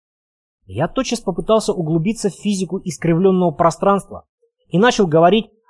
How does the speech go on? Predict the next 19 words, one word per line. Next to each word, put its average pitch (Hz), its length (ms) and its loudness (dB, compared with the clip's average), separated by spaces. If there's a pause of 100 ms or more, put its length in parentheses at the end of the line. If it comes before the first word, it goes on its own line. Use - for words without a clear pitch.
(180)
о 160 80 6
внутрисистемных 233 840 0
точках 220 380 0
входа-выхода, 160 800 2 (180)
которые 185 340 4
находятся 190 480 0
возле 185 320 2
любой 196 260 2
звезды, 170 560 -2 (240)
искажающей 190 640 0
гравитационные 175 800 2
поля 180 280 4
своим 165 280 -2
колоссальным 165 600 2
тяготением. 160 680 -2 (640)
Но 190 160 2
Зигвальд 254 420 0
посмотрел 202 480 2
непонимающе 220 760 0